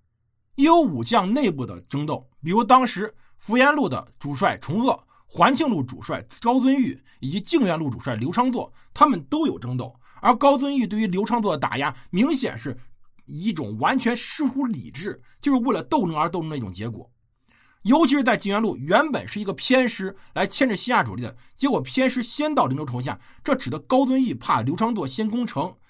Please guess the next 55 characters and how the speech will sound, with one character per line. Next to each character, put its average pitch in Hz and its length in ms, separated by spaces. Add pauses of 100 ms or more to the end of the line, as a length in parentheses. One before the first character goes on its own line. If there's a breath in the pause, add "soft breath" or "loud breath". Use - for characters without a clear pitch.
(200)
夺 226 120
取 240 120
自 208 40
己 139 60
功 202 200
劳， 101 220 (200 soft breath)
所 - 120
以 262 60
各 285 320
方 175 140
面 156 240
有 117 160
意 185 120 (140)
打 - 220
压 175 100
刘 160 100
昌 101 200
祚。 92 120 (840)
而 220 100
在 254 140
这 226 160
次 - 180
永 139 180
乐 156 120
城 139 120
的 165 60
问 135 140
题 101 80
上， 101 200 (300 soft breath)
徐 262 320
喜 - 240
作 - 160
为 202 120
一 190 120
个 202 100
中 226 300
央 226 180
派 202 200
出 151 80
来 175 80
的 175 100
专 196 280
员， 147 300 (280)
他 285 120
本 143 240
人 135 160
就 226 160
是 180 60
个 156 100
参 269 240
谋 254 140
的 117 80
能 104 160
力， 120 160 (300 soft breath)
他 302 300